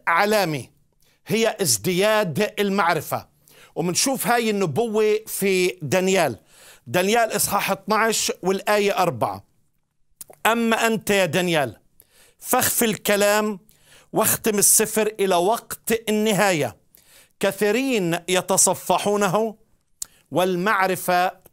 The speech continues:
تزداد." تعرفوا اليوم أحبائي، <clears throat> هذا،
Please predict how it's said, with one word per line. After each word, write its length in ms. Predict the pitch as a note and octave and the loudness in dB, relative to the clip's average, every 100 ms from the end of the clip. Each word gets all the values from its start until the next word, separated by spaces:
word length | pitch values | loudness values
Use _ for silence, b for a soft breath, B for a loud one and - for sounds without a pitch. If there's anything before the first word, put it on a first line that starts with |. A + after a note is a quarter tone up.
| - | -4
تزداد." 580 | D#3+ G#2+ G#2 D#3+ B2 - _ _ _ _ - b b b | -2 -2 0 0 0 -6 _ _ _ _ -20 b b b
تعرفوا 340 | - G#3+ - G3+ | -2 -2 0 0
اليوم 180 | G#3 G3 | 0 0
أحبائي، 760 | - E3+ A#2+ F#3 F3+ F#3 F#3+ _ _ | -2 -2 0 0 0 -2 -4 _ _
<clears throat> 880 | - - - _ - _ - _ _ | -18 -16 -20 _ -20 _ -20 _ _
هذا، 420 | - A#3 D#3 C#3+ | -2 -2 0 -4